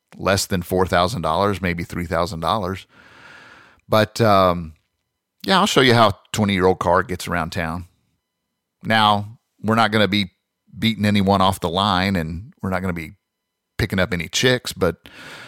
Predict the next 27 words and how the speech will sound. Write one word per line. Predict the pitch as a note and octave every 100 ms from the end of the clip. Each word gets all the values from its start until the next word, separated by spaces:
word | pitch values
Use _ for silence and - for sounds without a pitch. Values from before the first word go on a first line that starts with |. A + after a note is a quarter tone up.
| - _ _ _ _
we'll, | - A3 B3+ - _ _ -
we'll | E3
be | G#3 E3+
safe | D#3+ A2+ A2 C#3 A2+
on | A2+
the |
drive, | G2 F#2+ G2 B2 D3+ B2+
and | A2 A2 F#2+ _ _ _ _ _ _ -
dear, | G2+ A#2
we'll | B2
be | - C#3+
quite | C#3 B2 -
comfortable | A2 G#2 G#2+ A2+
during | G2+ G2+ G2+
our | G2+
excursion, | F#2 - F#2+ G#2 A#2 B2+
so | B2+ - F#2 F#2 F2 -
it's | - C#3+
all | C#3+
good. | C#3+ G2 B2 - _ _ _
But | -
that's | D3+ D#3+
how | G3 E3
it | G2+
works. | D3+ B2+ -
If | F2
you, | G#2 G2